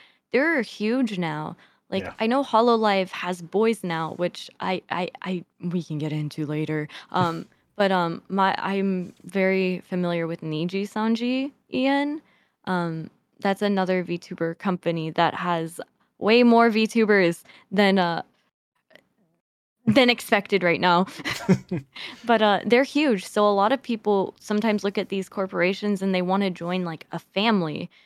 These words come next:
Speaker 1: that they see these VTubers that they already, like, vibe with or, like, they enjoy their int-, like, their company and they feel like they could already, like, be friends with them.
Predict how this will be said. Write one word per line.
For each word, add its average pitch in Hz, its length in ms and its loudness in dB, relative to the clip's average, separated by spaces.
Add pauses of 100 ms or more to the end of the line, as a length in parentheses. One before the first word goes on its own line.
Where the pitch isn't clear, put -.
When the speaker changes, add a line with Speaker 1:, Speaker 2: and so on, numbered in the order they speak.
(120)
Speaker 1:
that 190 180 0
they 202 120 -2
see 214 300 -2
these 196 260 -2
VTubers 214 540 -2
that 196 160 -2
they 180 120 -4
already, 180 400 -2
like, 160 280 -6 (180)
vibe 160 240 0
with 185 280 -2
or, 180 160 -2
like, 160 260 -8
they 170 320 -6
enjoy 180 380 -4
their 175 200 -6
int-, - 260 -14 (140)
like, - 180 -18
their 151 120 -8
company 214 580 -2 (600)
and 190 200 2 (200)
they 185 100 -4
feel 185 220 -2
like 180 160 0
they 190 100 2
could 185 160 -2
already, 175 300 0
like, 160 180 -6
be 165 120 -6
friends 180 340 0
with 151 140 -8
them. 175 340 -4